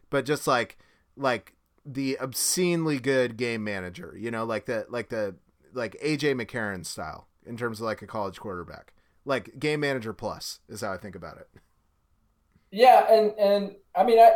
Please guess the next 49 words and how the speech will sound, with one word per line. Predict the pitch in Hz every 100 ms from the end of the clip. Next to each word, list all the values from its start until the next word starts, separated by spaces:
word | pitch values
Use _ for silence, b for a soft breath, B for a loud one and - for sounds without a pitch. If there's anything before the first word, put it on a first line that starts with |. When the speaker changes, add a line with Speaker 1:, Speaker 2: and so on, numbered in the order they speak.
| 208
Speaker 2:
it's | 208
sort | 269 262 214
of | 165
weird. | 214 220 170
I | 190
don't | 202
know | 160
what | 151 156 180 165 -
led | 139 151 170 165
to | 156
the | 143
feeling, | - 180 196 175 143 139
but | 147 131
I, | 147 147 143 - 147
the | 156 151 -
feeling | 220 233 208 180
that | 160
I | 156
had | 151 165 170 160 151
through | 160 143
the |
first | 139 170 160
couple | 180 160 143
of |
weeks | 139 143 143
of | 143
the | 135
season | - 156 156 143 127 - _ _ _
where | - 147
just, | 143 -
like, | 156 156
in | 147
the |
pit | 139 190 170
of |
my | 156
stomach, | 139 - 151 151 135
I'm | 139
like, | 127 117 - _ _ _ _
"Oh, | 139 139 135
man, | 127 120 113
something | 135 135
terrible | 131 120 110
is | 107
gonna | 117 110
happen." | 113 110 113 _ -
Speaker 1:
Yeah. | 320
Speaker 2:
I | 294
don't, | 190 - 156